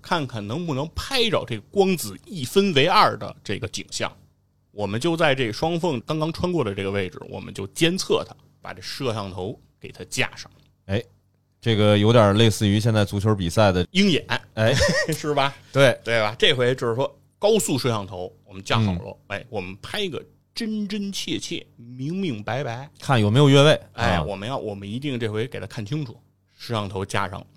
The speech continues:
Speaker 1: 然后把摄像头打开，这个实验又开始了。通过摄像头，这次大家鉴定了一件事儿，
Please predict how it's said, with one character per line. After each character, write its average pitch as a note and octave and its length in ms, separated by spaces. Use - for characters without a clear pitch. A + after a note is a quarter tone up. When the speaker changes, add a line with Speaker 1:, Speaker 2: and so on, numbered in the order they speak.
Speaker 1:
然 G2+ 100
后 G2 60
把 F#2 100
摄 - 80
像 G2+ 120
头 G#2+ 100
打 - 160
开， - 280
这 G2 100
个 - 80
实 - 160
验 G2 200
又 F#3 180
开 - 180
始 - 120
了。 - 140
通 D4+ 240
过 A3+ 160
摄 G3+ 180
像 C#3 160
头， G#2+ 220
这 C3+ 140
次 - 260
大 G#2 140
家 A2 160
鉴 B2 200
定 A#2 140
了 F#2+ 80
一 G2 40
件 G#2+ 160
事 A2+ 140
儿， - 100